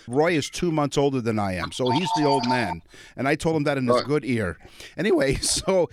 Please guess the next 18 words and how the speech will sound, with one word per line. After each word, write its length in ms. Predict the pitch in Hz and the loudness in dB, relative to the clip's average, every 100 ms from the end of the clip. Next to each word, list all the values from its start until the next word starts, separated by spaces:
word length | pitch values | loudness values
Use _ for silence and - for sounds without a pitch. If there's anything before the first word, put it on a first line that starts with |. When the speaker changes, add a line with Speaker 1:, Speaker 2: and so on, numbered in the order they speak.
| - | -2
Speaker 1:
it 340 | 254 - 170 | -4 0 0
was 220 | 175 147 | 0 -2
more 240 | 160 214 240 | 0 0 2
of 100 | 190 | 2
a 80 | 165 | 0
business 520 | 104 196 214 233 - | 4 2 4 -2 0
transaction 800 | 180 147 120 131 107 - 107 107 | 2 2 2 2 0 -2 -2 0
than 160 | 139 | 0
anything 400 | 151 156 139 147 | 2 0 0 0
else. 260 | 175 190 135 | 2 2 0
The 120 | 139 | -2
giving 300 | 131 214 220 | 2 2 2
away 540 | 165 139 202 175 131 139 - - - | -2 0 2 2 0 -4 -12 -12 0
was 180 | 139 - | 0 4
a 140 | 151 151 | 2 4
transference 840 | - 175 170 - 190 208 196 180 | 0 0 0 -2 -2 0 0 -2
of 140 | 151 _ - | -4 _ -6
property. 720 | - 175 196 - 170 120 85 | 0 0 0 2 2 2 -2